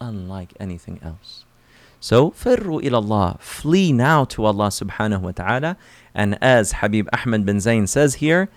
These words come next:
this is Allah's great door. And this is the,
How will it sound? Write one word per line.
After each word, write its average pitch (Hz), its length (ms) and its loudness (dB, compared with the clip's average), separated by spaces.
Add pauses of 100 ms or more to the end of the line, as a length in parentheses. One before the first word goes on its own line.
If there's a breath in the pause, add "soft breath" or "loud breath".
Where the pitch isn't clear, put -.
(480 soft breath)
this 117 260 0
is 104 280 -4
Allah's 98 640 -6
great 92 500 -8
door. 95 480 -4 (600 soft breath)
And 101 180 -4
this 113 180 -2
is 107 280 -4
the, 110 380 -2